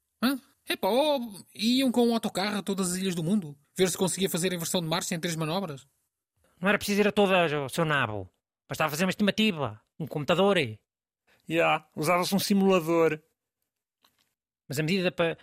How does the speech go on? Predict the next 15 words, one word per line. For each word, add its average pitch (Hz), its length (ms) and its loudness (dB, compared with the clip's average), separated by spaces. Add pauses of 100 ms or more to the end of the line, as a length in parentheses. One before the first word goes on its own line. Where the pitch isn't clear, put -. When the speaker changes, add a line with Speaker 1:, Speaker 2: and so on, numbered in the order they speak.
(100)
Speaker 2:
para 160 80 -4
ver 165 80 -2
se 180 100 0
eram 160 160 2
ilhas 214 160 0
podia 240 180 -2
ser 269 160 0
essa. 196 480 0 (460)
O 143 60 -4
autocarro 160 260 0
a - 20 -4
fazer 180 200 2
inversão 190 280 2
de 202 60 4
marcha. 165 580 0